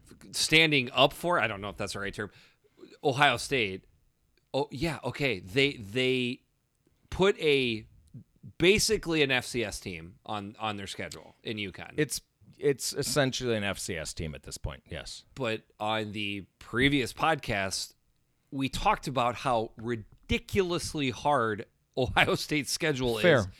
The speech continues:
Speaker 1: in
Speaker 2: And
Speaker 1: two thousand twenty-five.
Speaker 2: And they're, you're basically at this point competing against Clemson and the S E C, right?
Speaker 1: Correct.
Speaker 2: So they're doing it.
Speaker 1: Yes.
Speaker 2: Why shouldn't you do it?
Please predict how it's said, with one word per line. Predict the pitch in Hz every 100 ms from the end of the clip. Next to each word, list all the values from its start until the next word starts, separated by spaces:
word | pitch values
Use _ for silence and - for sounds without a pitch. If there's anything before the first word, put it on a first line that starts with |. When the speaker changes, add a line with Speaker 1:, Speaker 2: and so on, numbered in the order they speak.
| - -
Speaker 1:
in | 135
Speaker 2:
And | 123
Speaker 1:
two | 160 254
thousand | 294 214 208 147
twenty-five. | 139 143 139 123 127 139 - -
Speaker 2:
And | 277 269 107 110 143 - - _ -
they're, | 160 196 - 101 95 -
you're | 202
basically | 156 240 - 165 131
at | 107
this | 120
point | - 120 110
competing | 120 104 123 113
against | 101 90 -
Clemson | 127 113 110 95
and | 90
the | 87
S | 73 -
E |
C, | 71 - -
right? | 90 95 - -
Speaker 1:
Correct. | 139 92 - - _ -
Speaker 2:
So | - 123 110 -
they're | 113 101 131 214
doing | 143 80 76
it. | 90 - _ _ -
Speaker 1:
Yes. | 120 110 - -
Speaker 2:
Why | 110 117 113
shouldn't | - 131 101
you | 131 240
do | 110 67
it? | -